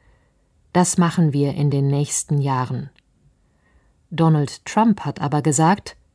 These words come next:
das reicht nicht. Die U S A zahlen jetzt schon viel.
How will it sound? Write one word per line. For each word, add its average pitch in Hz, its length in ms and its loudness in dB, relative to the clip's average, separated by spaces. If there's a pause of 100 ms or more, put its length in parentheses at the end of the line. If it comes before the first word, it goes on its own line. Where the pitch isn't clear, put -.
(300)
das 170 240 -2
reicht 160 340 -2
nicht. - 340 -12 (800)
Die 202 160 4
U 208 120 2
S 208 220 -2
A 180 320 2
zahlen 170 600 2
jetzt - 400 -2
schon 123 280 -4
viel. 120 440 -6